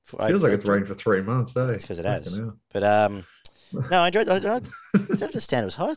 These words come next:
Speaker 1: suppose, yeah, the, the standard probably was higher, all bar a few teams. So, you know, it was a,
Speaker 2: Yeah,
Speaker 1: we'll
Speaker 2: just a,
Speaker 1: review each
Speaker 2: just a
Speaker 1: game.
Speaker 2: fraction, yeah.
Speaker 1: Um, given the,
Speaker 2: Yeah.
Speaker 1: I came into the round expecting it to be a big pile of turd,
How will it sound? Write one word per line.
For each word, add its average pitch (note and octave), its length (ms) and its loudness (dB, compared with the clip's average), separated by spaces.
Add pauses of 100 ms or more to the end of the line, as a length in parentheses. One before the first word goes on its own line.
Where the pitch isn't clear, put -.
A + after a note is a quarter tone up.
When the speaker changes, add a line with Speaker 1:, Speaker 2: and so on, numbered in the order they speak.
(120)
Speaker 1:
suppose, - 480 -2 (300)
yeah, F#3 160 -6
the, E3+ 160 -12 (100)
the F#3 100 -14
standard F#3+ 340 -6
probably G#2+ 220 -2
was G#2 220 -6
higher, F3+ 300 -6 (720)
all C3+ 100 -10
bar B2+ 160 0
a C3 60 -2
few D3 160 -12
teams. E3 300 -8
So, A#2 380 -2 (120)
you G2+ 80 -8
know, F2 80 -6
it - 20 -6
was F#2+ 120 -8
a, A#2 40 -18
Speaker 2:
Yeah, D#3 120 0
Speaker 1:
we'll - 60 0
Speaker 2:
just A#2 200 0
a, - 20 -6
Speaker 1:
review G#2 280 -6
each E2 60 -10
Speaker 2:
just F3+ 180 -2
a - 20 -2
Speaker 1:
game. - 80 -4
Speaker 2:
fraction, D3 480 -2
yeah. A2 880 -4
Speaker 1:
Um, F#2+ 160 -6 (500)
given G2 300 -8
the, F2 460 -4
Speaker 2:
Yeah. - 140 -10 (120)
Speaker 1:
I E2 60 -10
came F2+ 260 -8
into E2+ 140 -12
the E2 80 -8
round E2+ 180 -8
expecting - 400 -12
it E2+ 60 -14
to D#2+ 80 -16
be E2+ 80 -10
a E2+ 40 -12
big F2 160 -12
pile E2+ 260 -8
of D2+ 100 -16 (100)
turd, F2+ 360 -10